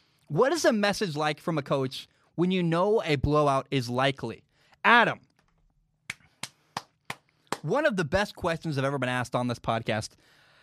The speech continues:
<sighs> Let's take our time. Uh, this is complex.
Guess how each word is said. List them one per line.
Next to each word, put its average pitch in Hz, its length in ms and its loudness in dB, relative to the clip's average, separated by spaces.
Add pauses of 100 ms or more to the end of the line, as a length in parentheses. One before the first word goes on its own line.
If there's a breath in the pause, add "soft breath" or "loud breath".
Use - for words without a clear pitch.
(1120 soft breath)
<sighs> - 20 -8
Let's 147 460 0
take 214 180 2
our 254 80 4
time. 185 400 0 (480 soft breath)
Uh, 143 200 0
this 170 180 -4
is 175 80 -8
complex. 160 960 -4